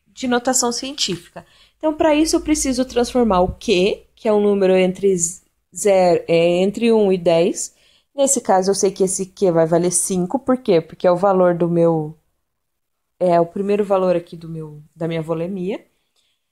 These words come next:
E eu sei que vai ser cinco vezes dez ao cubo. Por que que é dez ao cubo? Porque aqui eu tenho três zeros. Um, dois, três.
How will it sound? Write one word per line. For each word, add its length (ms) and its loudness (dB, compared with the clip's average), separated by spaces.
E 80 -2
eu 160 2
sei 240 0
que 120 -6
vai 120 2
ser 220 -2
cinco 380 0
vezes 300 -2
dez 300 0
ao 100 2
cubo. 440 -4
Por 180 -8
que 160 -6
que 120 -4
é 60 2
dez 280 0
ao 100 2
cubo? 340 -6
Porque 260 -4
aqui 160 -4
eu 60 -2
tenho 240 -6
três 460 -2
zeros. 420 -2
Um, 420 -4
dois, 520 -4
três. 480 -12